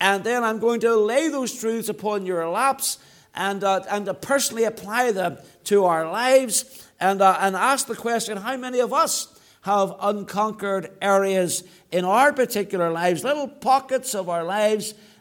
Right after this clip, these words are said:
uh, in which the devil has a foothold that we've never tackled, that we've never dealt with,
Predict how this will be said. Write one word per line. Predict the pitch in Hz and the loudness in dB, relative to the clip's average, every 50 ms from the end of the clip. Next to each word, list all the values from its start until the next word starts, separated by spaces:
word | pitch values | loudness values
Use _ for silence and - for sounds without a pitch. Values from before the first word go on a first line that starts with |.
| _ | _
uh, | - 160 147 | -8 -6 -4
in | 190 196 196 | -4 -2 0
which | 208 214 208 - | 0 0 0 0
the | - 170 156 | -4 -6 -6
devil | - - 247 269 262 269 247 202 | -2 0 0 2 2 2 2 2
has | 202 220 214 - | 2 0 0 0
a | 196 170 | -4 -8
foothold | - - 214 226 214 160 170 202 208 208 208 202 180 - - - - - | -6 2 4 4 4 4 0 -2 0 0 0 -2 -4 -8 -16 -20 -20 -6
that | - 175 170 151 | -2 -2 0 0
we've | 175 175 139 | -2 -4 -4
never | 170 240 277 285 254 269 226 | -2 0 2 2 4 2 0
tackled, | - - 196 214 208 208 208 208 208 190 | 0 0 0 0 0 0 -2 -4 -4 -4
that | 180 160 - | -4 -6 -4
we've | 170 165 | -6 -8
never | 143 175 240 285 285 269 254 196 | -6 -2 0 0 2 2 2 0
dealt | - 196 196 190 190 - | 2 0 0 0 0 -2
with, | 185 190 185 180 180 - - - - - | -2 -2 -2 -2 -4 -10 -18 -20 -20 -20